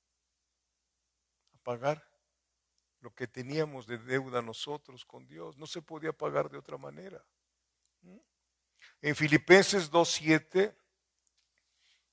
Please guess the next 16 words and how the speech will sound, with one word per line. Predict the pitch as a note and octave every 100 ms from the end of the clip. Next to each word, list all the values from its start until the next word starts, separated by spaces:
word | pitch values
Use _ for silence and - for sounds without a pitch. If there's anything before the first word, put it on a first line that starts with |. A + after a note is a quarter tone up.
| _
dice, | B2+ D#3+ - D#3+ C#3+ - -
Sino | - E3 F#3+ F3+ F3
que | - E3+
se | D#3+ - E3
despojó | D3 D#3 D3 - D3+ C#3+ - F3 G3+ A3 G#3
a |
sí | - F#3 F3+
mismo, | F3+ F#3+ D#3+ D3 C#3+ D3 - _ _ _ _ _ _ _ _
tomando | - D3 D#3 F3 F3+ D#3+
forma | D3+ - D#3+ E3 E3 D#3+
de | C3+ C3+
esclavo, | B2 - - D3 D3 D3+ C#3+ A#2 - _ _ _ _ _ _ _ _ _ _
tomando | - D3 E3 G3 F#3+
forma | F3 - F3 F3+ E3+
de | D#3
siervo, | D3 - E3 F3 E3+ D#3 C3+ -